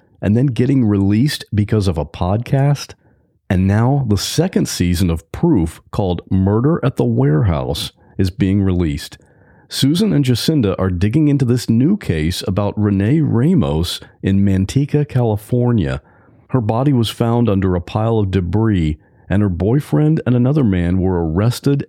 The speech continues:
and convicted. But things don't seem to add up. Did investigators actually ignore tips that pointed to other suspects? Could this be another case where an innocent person has spent years locked up in prison?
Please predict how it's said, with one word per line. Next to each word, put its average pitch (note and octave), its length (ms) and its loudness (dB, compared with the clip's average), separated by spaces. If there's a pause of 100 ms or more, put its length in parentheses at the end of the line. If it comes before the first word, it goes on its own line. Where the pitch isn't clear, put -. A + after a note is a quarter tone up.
and G2+ 200 0
convicted. G#2 640 -2 (500)
But A2 220 -6
things D#3+ 300 -2
don't C#3 240 0
seem C#3 280 0
to G#2+ 100 0
add A2+ 280 0
up. A#2+ 320 -2 (580)
Did B2 140 0
investigators D3 800 0 (140)
actually C#3 580 0
ignore G#2 680 0
tips - 400 -4
that - 180 -6
pointed G#2+ 340 0
to - 160 -4
other G2+ 220 0
suspects? C#3+ 760 -4 (420)
Could A#2 120 0
this D3+ 160 0
be G#3 140 0
another C3 280 2
case C#3+ 400 -2
where G2 160 2
an F#2 160 0
innocent A2+ 500 0
person C3 540 0 (200)
has F#2+ 120 0
spent - 400 -2
years G#2 540 0
locked G#2+ 280 0
up G#2 160 -2
in F#2+ 140 0
prison? A#2+ 540 0